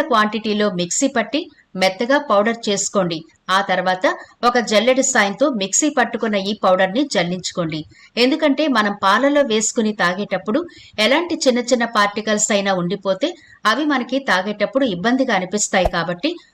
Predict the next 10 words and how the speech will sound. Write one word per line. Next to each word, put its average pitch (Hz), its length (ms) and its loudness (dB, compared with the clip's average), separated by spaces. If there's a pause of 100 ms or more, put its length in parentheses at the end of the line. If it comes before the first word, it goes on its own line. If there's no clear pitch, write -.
(160)
తప్పకుండా 277 480 2 (140)
జల్లెడ 196 360 2
పట్టి 196 240 -2 (380)
వీటిని 302 380 2
ఒక 220 100 0 (140)
గాజు 247 340 4
కంటైనర్లో 202 580 0
స్టోర్ 254 260 4 (120)
చేసుకోండి. 180 500 0 (400)
ప్రతిరోజు 339 480 0